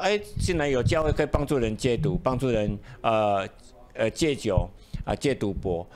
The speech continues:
所以他们就来到教会寻求帮助。感谢神，呃，神很奇妙，就透过这样的，慢慢的、慢慢让我们接触到当地的民众。那我们要去关怀传统信仰的。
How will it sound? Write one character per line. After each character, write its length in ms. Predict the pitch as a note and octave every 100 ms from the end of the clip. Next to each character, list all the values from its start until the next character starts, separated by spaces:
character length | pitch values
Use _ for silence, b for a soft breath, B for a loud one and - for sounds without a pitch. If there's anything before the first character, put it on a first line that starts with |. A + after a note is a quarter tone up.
| B -
所 180 | C#3+
以 260 | C3+ B2 B2 B2+
他 100 | C3+
们 100 | C3
就 140 | C3
来 140 | A#2+
到 320 | A#2+ - C3 A#2
教 240 | C3 A#2+
会 240 | A#2+ A2+
寻 200 | G#2 A2+
求 140 | A2 G#2+
帮 240 | G2+ G#2+
助。 200 | G#2 A2
感 180 | F#2 A#2+
谢 160 | A#2 D3+
神， 280 | C3 A2+ G2 B B B
呃， 440 | - A#2 A2+ G#2+ -
神 240 | - A#2
很 120 | A#2
奇 200 | A2+ B2
妙， 260 | B2 C3 G#2+ B B
就 140 | - C3+
透 160 | C#3
过 120 | C3
这 140 | C3+ C3+
样 140 | B2+
的， 160 | A#2 A2+
慢 180 | C#3+ D#3
慢 220 | D3+ C#3
的、 80 | B2+
慢 180 | C3+ C#3
慢 160 | C3 B2+
让 100 | C#3+
我 40 |
们 120 | A2+
接 160 | A2 B2+
触 140 | A#2+
到 160 | B2+ B2
当 240 | - B2+
地 100 | B2
的 120 | B2 G#2+
民 200 | F#2+ F#2+
众。 200 | A2+ F2+ B B B -
那 280 | G3 F3 - -
我 120 | C#3
们 140 | C#3+
要 100 | F3
去 160 | E3+ F3+ - -
关 260 | - F3+ E3+
怀 200 | C#3 B2+
传 200 | C#3 C#3
统 160 | B2+
信 260 | A#2 - C#3
仰 160 | A2+
的。 220 | G2+ G#2